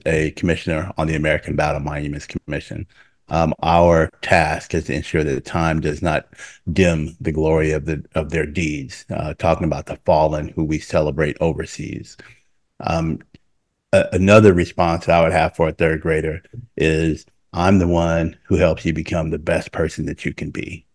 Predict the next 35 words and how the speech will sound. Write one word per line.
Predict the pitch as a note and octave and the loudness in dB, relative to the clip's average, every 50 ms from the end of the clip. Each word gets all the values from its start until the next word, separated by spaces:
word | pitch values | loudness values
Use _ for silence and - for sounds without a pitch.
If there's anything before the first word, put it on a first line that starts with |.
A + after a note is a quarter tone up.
| _ _ _ _ _ - | _ _ _ _ _ -4
Because | F2 E2 - - E2 D#2+ E2+ D#2+ D#2+ D#2+ - - A2+ A2 - | -4 -4 0 0 2 2 2 2 0 -4 -6 -10 -14 -10 -2
as | - D#2+ D#2+ - | -2 -2 -2 -2
a | D#2 D2 | -8 -4
leadership | D2+ F2+ F#2 F2+ F#2 F2+ - - F#2 - - | 0 2 2 2 2 0 -2 -4 -4 -4 -2
coach | - F#2+ E2+ E2+ E2+ - - - - - - - - - - - | 2 2 2 2 2 -2 -4 -8 -20 -20 -20 -20 -20 -14 -6 -2
and | D#2+ E2 D#2+ E2 D#2+ D2 D#2 D#2+ D#2+ D#2 D2+ D#2 - - | 0 0 2 2 0 0 -2 -2 -4 -4 -4 -6 -4 -2
a | D#2+ D#2+ D#2+ D#2 D#2+ D#2 C#2+ E2+ E2 - _ _ _ _ _ _ _ _ _ - | -2 -2 0 -2 -4 -4 -4 -6 -8 -10 _ _ _ _ _ _ _ _ _ 2
inspirational | G2+ G#2 G2+ - - E2 E2+ E2+ E2 - - E2 D#2 | 2 2 2 2 0 2 2 2 2 0 -2 -6 -8
speaker, | - - - F#2+ F2+ E2 D2+ D#2 D#2 D2 | -6 0 0 2 2 2 -2 -6 -8 -4
my | - F2 E2+ E2 D2+ | -2 0 0 0 -2
intention | D#2 - - G2+ F2+ - - D#2+ D2 D#2 D2+ - - | -4 -4 -2 -2 -2 -2 -2 -4 -4 -4 -4 -6 -4
is | - D#2+ D#2+ D#2 - - | -2 -2 -2 -2 -2 -6
to | - - D#2 D#2 D2+ G1+ - - - | -6 -4 -2 -2 -2 -4 -6 -8 -8
help | - - F#2+ F2+ E2+ - - - - - - - - - _ - | 0 4 6 4 4 4 -4 -18 -18 -18 -18 -20 -20 -20 _ 2
others | - F#2+ F2+ E2+ D#2 D#2+ - - - | 4 4 4 4 2 0 -2 -6 -8
teach, | - - A#2 G#2 - - - - - - - _ _ - - - | 2 2 2 2 2 -2 -10 -10 -10 -12 -16 _ _ -12 -4 2
uh, | F2+ E2+ D2+ E2 | 2 2 2 2
treat | - - - - B2 - - | 0 -2 2 4 4 4 2
each | F2+ F2 - - | -2 -4 0 0
other | D#2 D2+ D#2 D2+ D#2 E2 - | -2 0 0 -6 -6 -4 -4
with | F2 E2+ D#2+ | -4 -4 0
dignity | G2 F#2 E2 E2 D#2+ D#2 E2 D#2 | 0 0 0 0 -2 -2 -4 -4
and | D#2 D#2 | -4 -4
respect. | D#2 - - - - - - - _ - _ _ _ _ _ - | -6 -8 -8 -6 -4 -4 -4 -6 _ -20 _ _ _ _ _ -4
And | - D#2+ E2 D#2+ D#2+ D#2+ D#2 C2 - - | -2 0 0 0 0 -2 -2 -4 -6 -8
the | E2 D2+ F2 E2 | -4 -2 0 2
way | D#2 F2 F2+ F2+ F2 E2+ | 4 6 6 6 6 4
that | D#2 E2 E2 D#2 - - - | 4 2 2 2 0 -2 0
we | F2+ E2+ E2+ | 0 2 2
become | D#2+ E2 D#2+ - - - F2+ F2 E2+ E2+ E2+ E2+ E2 - _ _ - | 2 0 -4 -4 -4 -2 0 0 2 2 2 0 0 -2 _ _ -6
the | D#2 D#2 | -6 -6
tide, | - - G2 F2+ F2 F2 F2 E2 | -2 0 0 2 2 2 0 0
you | E2 F2 D#2+ | 0 0 0
know, | D#2+ | 2
the, | E2 D2+ - | 0 -2 -2